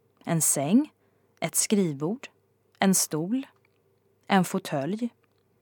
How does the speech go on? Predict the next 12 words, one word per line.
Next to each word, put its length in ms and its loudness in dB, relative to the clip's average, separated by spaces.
en 200 6
golvlampa, 800 2
en 200 8
bokhylla 640 0
och 120 6
en 60 8
garderob. 540 0
Det 100 4
finns 300 4
några 240 8
skåp 480 0
också. 280 -4